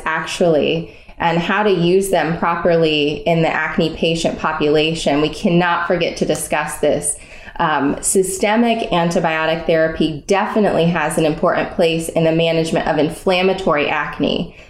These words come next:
but not all acne is inflammatory, and not all patients need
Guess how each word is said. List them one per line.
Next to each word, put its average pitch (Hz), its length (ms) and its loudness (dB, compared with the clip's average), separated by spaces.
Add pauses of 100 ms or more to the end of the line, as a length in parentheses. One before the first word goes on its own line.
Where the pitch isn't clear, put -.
(160)
but 180 200 0
not 202 460 4
all 240 260 0
acne 190 420 2
is 170 120 2
inflammatory, 165 800 2
and 170 260 4
not 175 360 2
all 170 260 0
patients 165 580 0
need 160 280 2